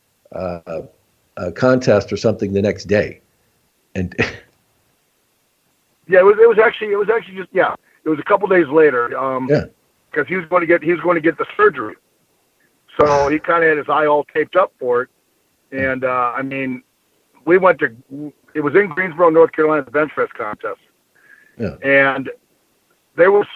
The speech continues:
Speaker 2: so many people, they actually had to turn away a ton of people that wanted to still come in the arena. Twenty thousand people plus, and they said turn a, turn a lot of people away for this bench press contest.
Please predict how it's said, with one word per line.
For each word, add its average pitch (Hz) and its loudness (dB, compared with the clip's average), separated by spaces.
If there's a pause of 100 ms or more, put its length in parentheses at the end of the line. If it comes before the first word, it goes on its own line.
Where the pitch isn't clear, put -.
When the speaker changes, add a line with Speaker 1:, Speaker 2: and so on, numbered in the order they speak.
(100)
Speaker 2:
so 196 -2
many 214 -6
people, 175 -6
they 165 4
actually 190 4
had - -6
to - -12
turn 180 -2
away 160 -2 (540)
a 127 -12 (160)
ton 185 4
of - 2
people 180 -4
that 135 0
wanted 143 -2
to - -20
still 160 4
come 147 -2
in 143 -2
the 135 -4
arena. 127 -4
Twenty 175 -4
thousand 160 -2
people 127 -4 (520)
plus, 165 2
and 131 -8
they 131 -8
said 147 2
turn 151 -4
a, 123 -4 (300)
turn 151 0
a 135 -8
lot 147 2
of 147 -10
people 151 -6
away 135 0 (420)
for 139 -10
this 143 -4
bench 165 0
press 117 -2
contest. 104 -10